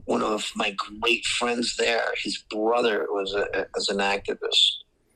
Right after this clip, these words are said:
And as soon as he found out about what I was doing, he was interested in what I was doing. And as soon as I heard about what he was doing, I was interested in what he was doing. So then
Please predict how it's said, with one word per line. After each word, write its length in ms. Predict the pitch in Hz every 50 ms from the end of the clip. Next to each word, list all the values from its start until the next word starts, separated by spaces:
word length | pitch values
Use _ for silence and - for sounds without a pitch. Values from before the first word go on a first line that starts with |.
| _ _ _ _ _ _ _ _ - _ _ _ _ _
And 220 | 98 101 98 95 98
as 80 | 92
soon 300 | - - - 131 135 135
as 60 | 127 117
he 100 | 113 110 110 - 101 -
found 280 | - 117 117 113 113
out 160 | 113 110 104
about 420 | 104 101 104 107 104 98 90 - - -
what 140 | 101 104
I 140 | 104 113 127
was 220 | 135 - - - -
doing, 240 | 101 98 98 98
he 200 | 98 - - -
was 140 | 120 107 -
interested 560 | 208 - - - - - - 98 98 98 - - -
in 80 | 101 95
what 220 | 92 95 98 -
I 160 | 107 123 131
was 180 | 117 104 98 -
doing. 240 | - - 98 98 - _ _ -
And 140 | - - -
as 80 | -
soon 100 | - 110 107
as 60 | 107
I 80 | -
heard 160 | 104 113 110 104
about 220 | 101 104 104 101
what 80 | - -
he 220 | - - 135 135
was 100 | 131 107 -
doing, 200 | - - 101 101 98 101 101
I 220 | - - - - -
was 100 | - -
interested 360 | - - - - - - -
in 60 | - -
what 100 | - -
he 240 | - - 151 143 123
was 160 | 107 104 -
doing. 200 | - - - - -
So 140 | - - 220
then 240 | 220 220 - 101